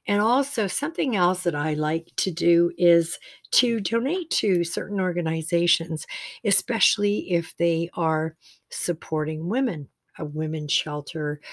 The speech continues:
or women's initiatives, right? And because it is, you can contribute, you can also get a tax receipt when you donate to charities, but also making a difference, knowing that you are investing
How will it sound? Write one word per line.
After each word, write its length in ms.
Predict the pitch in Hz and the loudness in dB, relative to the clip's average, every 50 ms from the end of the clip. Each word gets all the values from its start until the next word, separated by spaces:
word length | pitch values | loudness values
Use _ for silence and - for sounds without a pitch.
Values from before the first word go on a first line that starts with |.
| - - - _ | -18 -18 -6 _
or 180 | 165 160 156 151 | 2 4 4 4
women's 520 | 139 151 160 165 160 165 160 156 151 - | 4 2 0 2 2 0 -2 -2 -4 -6
initiatives, 1000 | 156 151 143 151 160 160 - - - 147 139 143 139 135 143 - - - - - _ _ _ _ _ _ - | -6 -6 -4 -4 -4 -2 -2 -2 -4 -4 -4 -6 -6 -8 -10 -14 -14 -14 -14 -16 _ _ _ _ _ _ 0
right? 480 | 165 160 160 175 196 208 - - - - - - - - - - _ _ | 2 4 4 4 4 2 0 -4 -10 -12 -16 -18 -18 -18 -20 -20 _ _
And 540 | - 208 202 202 202 202 196 196 196 196 190 - _ _ | -2 0 2 2 2 2 2 2 0 -2 -4 -8 _ _
because 540 | 196 208 190 - - 220 220 220 220 208 - - | -4 -4 -4 -2 -2 0 0 0 0 -2 -4 -4
it 200 | 202 190 190 - | -2 -2 -2 -2
is, 460 | - - 202 196 190 190 185 - - - | -2 -2 0 2 2 2 0 -2 -4 -4
you 160 | 190 190 - | -6 -8 -6
can 180 | - - 180 | -4 -6 -6
contribute, 680 | 165 - 180 160 - - - 226 240 220 233 233 220 - | -4 -6 -6 -2 -2 2 2 2 2 2 0 -2 -2 -4
you 100 | - 175 | -8 -8
can 180 | - - 160 151 | -6 -6 -4 -4
also 300 | 143 135 135 - - 147 | -4 -4 -6 -6 -8 -6
get 200 | 135 143 131 139 | -6 -6 -8 -10
a 60 | 135 | -10
tax 460 | - - - 143 165 196 - - - | -10 -10 -6 -6 -6 -6 -6 -6 -6
receipt 380 | - 202 190 - - 220 220 202 | -6 -6 -6 -2 -2 -2 -2 -2
when 220 | 196 208 202 202 | -2 -2 -2 -2
you 120 | 202 196 185 | -2 -2 -2
donate 520 | - 185 185 185 185 185 190 196 175 - | -4 -4 -2 -2 -2 -2 -2 -2 -4 -6
to 200 | - - - 170 | -8 -8 -8 -6
charities, 800 | - - - - 180 190 190 196 190 196 190 190 190 185 - - - - - - - - - - - - _ | 0 2 4 4 6 4 4 4 4 4 4 4 2 0 -2 -6 -12 -12 -14 -14 -14 -16 -16 -18 -20 -12 _
but 140 | - 220 214 | -2 2 2
also 400 | 214 208 202 202 - 196 185 180 | 4 2 2 2 0 0 2 2
making 640 | 180 175 170 170 170 175 175 - 180 170 170 170 170 - - | 2 2 2 2 0 0 -2 -4 -6 -4 -4 -6 -8 -8 -10
a 100 | 156 156 - _ | -10 -10 -8 _
difference, 720 | - 147 147 - - - - 127 135 165 - - - - - | -8 -8 -8 -10 -12 -12 -10 -10 -10 -12 -10 -6 -6 -4 -2
knowing 640 | 185 175 180 190 202 208 214 214 208 196 196 190 | 0 0 0 0 0 0 -2 -2 -2 -2 -2 -2
that 260 | - - - - - | -4 -6 -10 -10 -8
you 220 | 202 208 247 262 269 | -6 -2 0 0 2
are 120 | 269 254 | 2 0
investing 960 | 240 214 196 180 160 - 180 175 170 - - - - 175 147 156 170 160 - | 0 0 -2 -2 -2 -4 -4 -6 -4 -6 -8 -2 0 0 0 0 -4 -6 -8